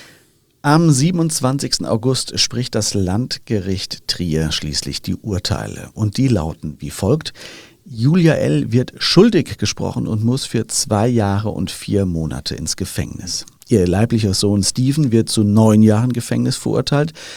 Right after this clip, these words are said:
sein Halbbruder Mike zu sechs Jahren, da er vorher ja einsichtig war und hat auch bei den Ermittlungen geholfen. Beide werden wegen gemeinschaftlich geplanten Mordes verurteilt also.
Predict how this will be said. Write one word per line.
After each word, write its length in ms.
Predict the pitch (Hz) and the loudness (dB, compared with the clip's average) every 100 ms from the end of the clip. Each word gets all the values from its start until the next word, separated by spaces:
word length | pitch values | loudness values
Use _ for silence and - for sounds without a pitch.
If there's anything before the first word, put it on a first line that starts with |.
| - | -6
sein 300 | - 110 87 | 0 2 2
Halbbruder 460 | 110 120 120 104 | 2 0 0 2
Mike 460 | 98 98 95 117 - | 4 4 4 2 0
zu 340 | - 120 113 - | -4 0 -2 -2
sechs 420 | - 98 104 - | -2 0 0 -4
Jahren, 540 | - - - 62 101 - - - - | -6 -6 -6 -4 -4 -4 -16 -12 -2
da 120 | 92 - | -2 0
er 340 | 98 95 98 | 0 0 -2
vorher 340 | - 95 98 87 | -2 0 0 0
ja 220 | 85 82 - | -2 -4 -4
einsichtig 580 | 101 110 104 - 87 | 0 0 0 -4 -2
war 140 | 104 92 | -2 -2
und 160 | 87 | -2
hat 200 | 92 92 - | -4 -6 -6
auch 120 | 95 | -4
bei 140 | - | -4
den 160 | 92 80 | -2 -2
Ermittlungen 380 | 101 - - - | -2 -2 -8 -8
geholfen. 420 | 55 101 113 - | -10 -10 -14 -4
Beide 500 | 131 127 170 170 - | 2 4 4 2 2
werden 380 | 110 110 117 101 | 2 2 0 0
wegen 260 | 101 95 98 | 0 -2 -2
gemeinschaftlich 840 | 95 92 98 92 - 87 - - | 0 0 0 -2 -4 -6 -6 -8
geplanten 500 | - 95 78 69 - | -8 -4 -4 -4 -8
Mordes 520 | 78 60 - - - - | -8 -8 -8 -8 -8 -8
verurteilt 600 | - - 73 - - - | -6 -6 -6 -10 -10 -10
also. 260 | - - | -10 -12